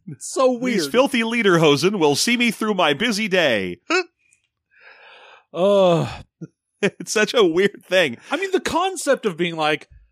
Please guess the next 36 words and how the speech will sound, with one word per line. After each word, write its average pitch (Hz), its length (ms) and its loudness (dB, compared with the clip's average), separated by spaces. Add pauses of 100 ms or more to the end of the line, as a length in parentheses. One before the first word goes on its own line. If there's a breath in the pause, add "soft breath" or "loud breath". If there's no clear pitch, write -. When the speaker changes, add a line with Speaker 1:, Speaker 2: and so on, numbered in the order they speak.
(180)
Speaker 1:
Oh, 190 260 4
what 160 220 0
if, - 300 -2 (500)
you 180 160 -2
know, 156 280 2
a 165 100 0
standard 170 440 0
medieval 160 380 -2
setting 151 520 -2 (500)
plot, 147 480 0
but 139 180 -2
we 147 120 -6 (160)
put 160 180 2
it 147 140 -2 (380)
in, 151 160 -4
like, 139 240 -4
a 151 60 -4
modern 139 500 -2
thing. 160 420 0 (380 soft breath)
I 165 60 -6
went, 196 260 0 (180)
"That, 311 280 2 (600)
if 190 180 -2
it 226 120 -2
was 190 180 0
handled 202 560 -2
well 185 480 2
and 170 160 0
had 170 160 2
a 156 60 0
budget, 151 520 0
I 160 140 0
could 156 200 -6
see 175 260 -2
maybe 147 400 -2
working." 147 520 -4